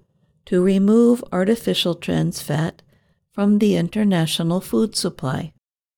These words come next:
He said the total removal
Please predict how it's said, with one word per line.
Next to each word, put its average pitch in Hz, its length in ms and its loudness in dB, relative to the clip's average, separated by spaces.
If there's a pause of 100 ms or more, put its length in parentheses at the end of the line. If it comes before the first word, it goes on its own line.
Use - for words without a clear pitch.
(920)
He 190 160 -2
said 180 420 0 (200)
the 175 100 -8
total 233 440 0
removal 185 640 2